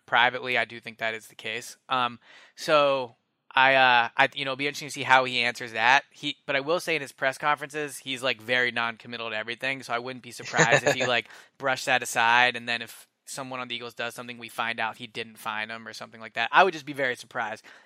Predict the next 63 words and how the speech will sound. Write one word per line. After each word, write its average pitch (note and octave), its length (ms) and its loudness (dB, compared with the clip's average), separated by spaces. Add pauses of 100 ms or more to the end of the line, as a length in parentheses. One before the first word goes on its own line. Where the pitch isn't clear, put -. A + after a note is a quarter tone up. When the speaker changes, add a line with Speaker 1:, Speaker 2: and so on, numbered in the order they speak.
Speaker 1:
if C3+ 100 -6
Jeffrey B2+ 300 -2
ended A2+ 180 -6
up G2+ 60 -20
fining G2+ 340 -10
a G2+ 40 -20
player. G#2 380 -12
But A#2 200 0 (260)
it'll C#3 100 -8
be C#3+ 120 -4
interesting C#3+ 240 -8
to C3 80 -10
see C3+ 200 -8
what, B2+ 300 -2
what C3 160 -4
he A#2+ 140 -12
says A#2+ 240 -4
about A2+ 320 -6
that. A#2+ 240 2 (360)
But A2 120 -4
the A3 60 2
other C4+ 120 0
thing D3 220 -4
is, B2+ 420 -4
um, B2 400 -2 (380)
you D3 80 -10
know, D3 60 4
I, D3+ 340 6
I E3+ 140 8
kept - 200 0
focusing E3 320 -8
on C3 160 -4
week C3+ 220 -10
one, D3 420 -4 (180)
and C#3 340 -4
I B2+ 100 0
think D#3 200 -4
that C#3+ 140 2
is C3+ 140 -6
gonna C3+ 100 -10
be C3 80 -12
the A#2+ 80 -14
bigger A#2+ 300 -10
stage, B2 400 -4
obviously. D#3 520 -4 (360)
But D3+ 300 6 (180)
during D#3+ 180 -10
O F3 80 -4
T E3+ 240 -4
As, D#3 80 -2
I C#3+ 80 -2
was C3 160 -6
on C3+ 80 -6
the A#2+ 80 -14
sideline C3 380 0
talking C3 340 -6
to A#2+ 60 -20
someone B2+ 220 -14
that A#2 100 -18
works A#2+ 240 -14
for A#2 80 -20
the A#2 100 -14
Eagles, B2 340 -8